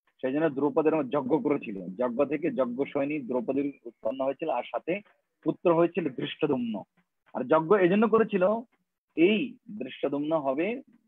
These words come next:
ভীষ্মদেবের, sorry, দ্রোণাচার্যদের মৃত্যুর কারণ। সেজন্য পরবর্তীতে আমরা দেখতে পাই দ্রোণাচার্যের মৃত্যুর কারণ হয়েছিল actually এই দৃষ্টদ্যুম্ন, দ্রোণাচার্যকে এরকম মেরেছিল দৃষ্টদ্যুম্ন। তো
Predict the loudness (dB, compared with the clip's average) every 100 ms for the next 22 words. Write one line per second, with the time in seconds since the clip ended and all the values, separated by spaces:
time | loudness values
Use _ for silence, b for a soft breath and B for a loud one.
0 | _ _ -10 -8 -4 -2 0 -2 -4 -12
1 | _ _ _ -8 -4 -2 -4 0 2 4
2 | 2 2 -2 -2 -8 _ -8 -6 -6 -8
3 | _ _ _ _ _ _ _ _ _ _
4 | -6 -4 0 0 2 4 4 2 0 -2
5 | -2 -4 -6 -4 -2 -2 -4 -4 -4 0
6 | 0 0 -2 -4 -6 -6 -4 -2 -2 -2
7 | -2 -4 -6 -8 -20 -20 _ _ _ _
8 | -12 -8 -8 -8 -6 -6 -4 -6 -8 _
9 | _ _ _ _ _ _ _ _ -6 0
10 | 2 2 2 0 -4 -4 -10 -8 -6 -6
11 | -6 -10 -20 _ 0 2 2 0 -4 -4
12 | -6 -6 -6 -6 -10 _ _ _ _ _
13 | _ 4 6 4